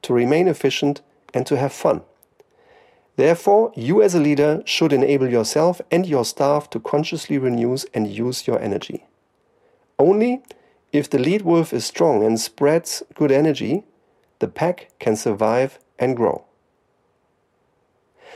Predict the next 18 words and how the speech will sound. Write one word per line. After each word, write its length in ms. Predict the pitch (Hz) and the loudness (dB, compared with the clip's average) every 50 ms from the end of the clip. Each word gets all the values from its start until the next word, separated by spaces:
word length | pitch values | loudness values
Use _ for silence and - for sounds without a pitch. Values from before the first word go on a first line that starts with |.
| - - - - - _ _ _ - | -20 -20 -20 -20 -20 _ _ _ 0
I 100 | 139 131 | 2 2
hope 280 | 127 170 226 226 - | 4 4 2 2 2
this 180 | - 214 - - | 0 -2 -2 0
podcast 640 | - - 160 - - - 175 165 160 160 - - - | -2 -2 -2 -2 -2 0 0 2 2 0 -2 -4 -6
has 140 | 127 - | -6 -4
given 280 | - - 151 143 147 143 | -4 -4 -2 0 0 2
you 100 | 135 127 | 2 0
a 40 | 120 | 0
few 240 | - - 156 143 143 | -2 -2 -2 -2 0
useful 540 | 139 151 170 190 - - - - 123 117 | 0 -2 -2 -2 -4 -4 -2 -2 -2 -2
tips 360 | 110 - - 170 - - - 170 | -2 -2 -2 -2 -2 -2 -2 0
and 160 | 156 151 160 | 0 0 0
suggestions 680 | - 196 151 123 123 117 - - - 135 127 127 - - _ _ _ _ | 0 -2 0 0 -2 -2 -4 -4 -2 -2 -2 -2 -6 -12 _ _ _ _
how 220 | - - 139 147 | -2 0 0 0
to 160 | 143 - 147 | 0 -2 -6
create 500 | - - 139 127 120 120 139 190 214 - - 151 | -4 -2 -2 0 0 0 0 0 -2 -2 -2 -2
and 140 | 123 117 | -2 -2
use 300 | 117 135 151 160 151 - | 0 0 0 0 0 -4